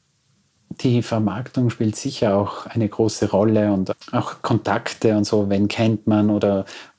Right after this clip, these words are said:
was auch noch eine, eine große Rolle spielt, ist eben, was hat man schon vorher gemacht, ja, und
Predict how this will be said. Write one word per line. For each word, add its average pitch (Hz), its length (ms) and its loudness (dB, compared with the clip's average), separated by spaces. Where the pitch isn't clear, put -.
was 123 360 -2
auch 120 180 0
noch 113 160 2
eine, 104 300 2
eine 117 240 -2
große 104 560 2
Rolle 101 300 0
spielt, 104 260 -2
ist - 180 -2
eben, 104 280 0
was 95 180 -2
hat 107 160 -4
man 104 80 0
schon 101 180 -2
vorher 113 380 2
gemacht, 104 600 0
ja, 104 220 0
und 98 300 -4